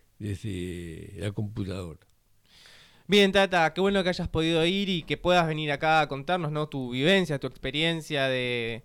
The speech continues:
Speaker 2: de lo que fue, ¿no? el Foro por la Soberanía. La verdad que, eh, yo creo que una experiencia como esta, más allá de que fue la primera del foro, ¿no? No, a-, así a nivel nacional debe ser única, ¿no? Se me
Speaker 1: Claro.
Speaker 2: ocurre,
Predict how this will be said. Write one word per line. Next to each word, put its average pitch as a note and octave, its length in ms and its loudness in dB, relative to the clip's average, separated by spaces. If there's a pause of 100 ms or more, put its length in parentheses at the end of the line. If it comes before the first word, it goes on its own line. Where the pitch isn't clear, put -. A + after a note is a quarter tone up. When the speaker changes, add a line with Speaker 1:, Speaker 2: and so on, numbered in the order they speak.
(360)
Speaker 2:
de C3 100 -4
lo C3+ 140 0
que C3+ 100 -8
fue, G3+ 240 0
¿no? D#3+ 100 -2
el D3+ 120 -2
Foro C#3+ 280 -4
por B2 140 -6
la B2 80 -4
Soberanía. C#3 600 -2
La A#2+ 140 -2
verdad C3+ 240 -2
que, A#2+ 360 -8 (560)
eh, - 220 -20 (240)
yo - 260 -4
creo F3+ 220 2
que C#3 280 -4
una D#3 140 -4
experiencia D3 460 -6
como C3+ 180 -6
esta, C3 840 0 (120)
más C3+ 160 -6
allá C#3+ 160 -4
de C3+ 60 -2
que B2+ 100 -10
fue C3+ 180 -4
la B2+ 160 -2
primera C3+ 440 -2
del A#2+ 120 -6
foro, D3 260 -4
¿no? C3+ 420 -4
No, - 120 -16 (400)
a-, A#2 200 -6 (160)
así A#2 260 -6
a C#3 60 0
nivel C3+ 340 -2
nacional C3+ 480 -2
debe C3+ 180 0
ser C3 240 -6
única, B2 460 -6
¿no? B2 180 -10 (360)
Se - 140 -12
me C3+ 40 -6
Speaker 1:
Claro. C3 140 -4
Speaker 2:
ocurre, F#3+ 640 2